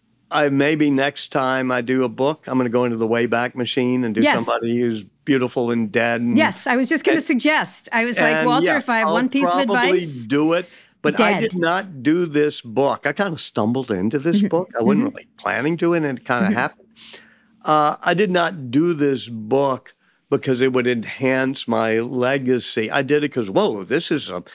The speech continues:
Speaker 1: well, I first did it 'cause he hadn't
Speaker 2: Mm-hmm.
Speaker 1: even thought about buying Twitter. I said, "Man, the guy's shooting off rockets,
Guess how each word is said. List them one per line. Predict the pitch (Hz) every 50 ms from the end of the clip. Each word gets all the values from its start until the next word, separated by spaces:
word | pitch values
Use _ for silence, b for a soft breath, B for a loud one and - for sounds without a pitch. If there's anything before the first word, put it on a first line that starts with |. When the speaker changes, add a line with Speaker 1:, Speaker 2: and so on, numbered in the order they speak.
| B B B B B
Speaker 1:
well, | - 160 143 110
I | 95 95
first | - - 190 226 220 - -
did | 131 113 107
it | 113
'cause | - - 110 110
he | 127
hadn't | 143 87 - - -
Speaker 2:
Mm-hmm. | 110
Speaker 1:
even | 113 101 98 95 92
thought | - 147 175 190 170
about | 110 110 104 90
buying | 104 110 107 101 95
Twitter. | 87 - 180 196 190 143
I | 123 117
said, | - - 139
"Man, | 165 175 160 120 110
the | 110
guy's | 107 131 131 123 117
shooting | - 160 - - 143
off | 123 117 -
rockets, | 123 123 123 127 127 - 123 120 -